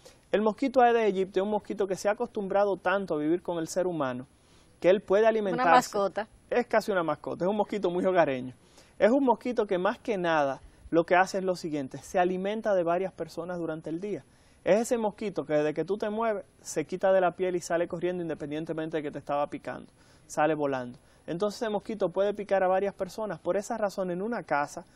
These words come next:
Speaker 1: ustedes ven que todas las personas se pueden afectar. Cuando llegó la chikungunya, uno de los grandes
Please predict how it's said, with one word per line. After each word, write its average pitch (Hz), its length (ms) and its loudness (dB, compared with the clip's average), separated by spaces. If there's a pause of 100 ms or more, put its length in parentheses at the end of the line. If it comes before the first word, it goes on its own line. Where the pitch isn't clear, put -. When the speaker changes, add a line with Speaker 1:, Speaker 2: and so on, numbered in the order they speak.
(200)
Speaker 1:
ustedes 196 320 2
ven 208 160 0
que 180 140 0
todas 202 240 2
las 196 100 0
personas 180 400 -6
se - 80 -6
pueden 160 260 -2
afectar. 131 480 -8 (400)
Cuando 202 240 6
llegó 214 220 4
la 294 100 4
chikungunya, 160 760 -4 (200)
uno 247 260 0
de 254 60 2
los 247 180 -2 (540)
grandes 214 880 0